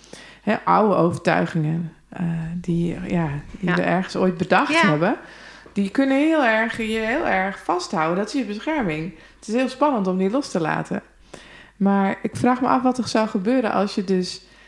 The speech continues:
Speaker 1: als mensen, nou, laten we zeggen dat we even, ik, nou, dertig jaar of zo vooruitspoelen. Hoe mensen dan, hoe de wereld er dan uit zou zien. Als mensen, want ik, nou ja, wat ik nu zie, zeg maar, is dat mensen steeds bewuster worden.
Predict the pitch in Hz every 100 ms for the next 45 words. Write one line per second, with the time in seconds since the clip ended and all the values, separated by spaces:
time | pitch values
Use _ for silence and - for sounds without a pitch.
0 | - - 185 196 202 202 208 180 196 147
1 | 156 160 - 156 175 175 160 165 160 170
2 | 151 160 - 175 156 143 - 143 - -
3 | 160 - - 175 175 165 196 220 - 180
4 | 202 - - 220 247 349 - - - -
5 | 196 247 254 240 233 202 220 269 208 233
6 | 220 240 254 - 214 202 - 440 - 170
7 | 156 156 160 208 196 214 214 208 208 208
8 | 196 190 - - - - 196 160 143 175
9 | 202 202 214 208 185 220 330 294 247 226
10 | 226 202 190 185 190 202 185 180 170 175
11 | 175 156 147 -